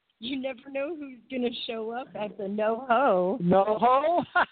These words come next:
Speaker 2: I love No Ho.
Speaker 1: I heard that about you. Are we
Speaker 2: <laughs>
Speaker 1: already live right now?
Speaker 2: Yeah,
Speaker 1: Right now?
Speaker 2: we're
Speaker 1: Or are you just rehearsing?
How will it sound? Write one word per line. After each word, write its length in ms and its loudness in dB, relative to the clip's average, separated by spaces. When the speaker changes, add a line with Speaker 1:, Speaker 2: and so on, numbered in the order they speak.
Speaker 2:
I 240 -8
love 240 -10
No 240 -12
Ho. 240 -14
Speaker 1:
I 140 -14
heard 200 -20
that 200 -20
about 260 -20
you. 800 -16
Are 200 -4
we 140 -12
Speaker 2:
<laughs> 80 -6
Speaker 1:
already 500 -12
live 360 -18
right 220 -12
now? 160 -10
Speaker 2:
Yeah, 80 -2
Speaker 1:
Right 160 0
now? 120 -2
Speaker 2:
we're 80 -2
Speaker 1:
Or 20 -4
are 40 -8
you 180 -14
just 320 -16
rehearsing? 580 -20